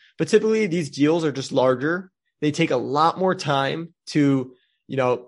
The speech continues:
do due diligence, get it under contract, actually finding the deal. There's so much to it, and it's so much bigger that it just takes more time. There's no knock against it. It's just kinda facts. <laughs> So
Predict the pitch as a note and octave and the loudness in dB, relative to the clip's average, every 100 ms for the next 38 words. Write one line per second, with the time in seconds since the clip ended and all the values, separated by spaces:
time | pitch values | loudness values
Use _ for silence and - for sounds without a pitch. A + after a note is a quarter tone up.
0 | B2 C#3+ C#3+ C#3+ C3 G3 G3 F#3 F3 F3+ | -2 2 4 4 4 4 6 4 2 -2
1 | F3 - - _ - D3 B2+ C3+ F3 F3 | -4 -10 -18 _ 0 2 2 0 2 4
2 | F3+ F#3 E3+ E3 C#3+ D3+ C#3+ - D3+ C#3+ | 2 0 0 0 -2 -2 -6 -2 0 2
3 | E3 E3 D#3+ E3+ E3 F#3 G#3+ A3+ G#3+ - | 2 2 4 2 2 0 0 -2 -4 -6
4 | D3+ D3+ F3+ - _ _ _ D#3+ D3+ G#3 | -4 -2 -2 -6 _ _ _ -2 0 0
5 | G3 G3 C#3 - C#3+ C#3 F3 G#3+ G#3+ _ | 0 0 -4 -2 0 0 -2 -4 -8 _
6 | _ _ E3+ F3 G3+ G#3 G3+ F#3+ F3 C#3+ | _ _ -2 2 2 4 2 2 0 -2
7 | D#3 C#3+ A2+ - - D3+ F#3+ F#3+ C3 B2+ | 0 0 -2 -6 -2 0 2 2 0 -4
8 | B2+ B2+ C#3 D#3 F#3 - G#3 - C3+ - | -2 -2 -4 -6 -4 2 2 2 -2 0
9 | C#3+ A#2 - _ _ _ C#3+ B2 C3+ C#3 | -2 -2 -14 _ _ _ -8 -4 0 0
10 | - - - - - - - - F3+ E3 | -2 -10 -12 -14 -16 -18 -14 -2 6 6
11 | D#3+ | 6